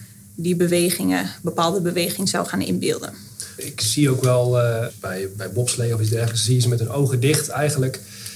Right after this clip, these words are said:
Speaker 2: de baan al doorlopen en de bewegingen maken met hun hoofd en hun handen, dat ze eigenlijk weten wanneer komt welke bocht, hoe moet ik reageren. Is dat dan wat het is?
Speaker 1: Ja, veel mensen, ja, het wordt ook wel eens het visualiseren genoemd, maar eigenlijk dekt die term niet helemaal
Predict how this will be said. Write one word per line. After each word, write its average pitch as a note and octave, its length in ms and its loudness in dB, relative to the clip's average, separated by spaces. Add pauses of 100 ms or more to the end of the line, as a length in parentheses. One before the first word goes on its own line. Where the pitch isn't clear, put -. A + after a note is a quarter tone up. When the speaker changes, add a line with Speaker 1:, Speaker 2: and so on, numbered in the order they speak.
(220)
Speaker 2:
de A2+ 60 -2
baan C3+ 340 6
al B2 140 4
doorlopen C3 800 4
en B2 140 2
de A#2+ 80 0
bewegingen C3 560 2
maken B2+ 360 2
met B2 100 2
hun A#2+ 80 4
hoofd B2+ 360 4
en A#2+ 140 0
hun A2+ 80 2
handen, B2 400 4
dat A2+ 120 0
ze - 120 -2
eigenlijk A#2 400 2
weten A#2+ 160 0
wanneer A#2+ 240 2
komt A2 120 -4
welke A#2 240 2
bocht, - 280 6
hoe A2+ 100 0
moet A2+ 100 2
ik A2 100 -4
reageren. A#2+ 440 0
Is C3 140 -2
dat D3+ 160 2
dan C3+ 120 2
wat B2 120 2
het A2+ 100 0
is? - 260 -2 (480)
Speaker 1:
Ja, A3+ 440 6
veel A#3+ 280 4
mensen, A#3 720 4 (120)
ja, G3+ 260 6 (240)
het - 320 -2
wordt A3 180 4
ook A3 180 4
wel G#3 140 8
eens G3+ 220 2
het - 120 -4
visualiseren F#3 760 2
genoemd, G#3 360 0
maar F#3 160 4
eigenlijk G3 600 0
dekt G3 240 0
die F#3+ 160 -6
term F#3 320 0
niet G3 200 0
helemaal F3 600 0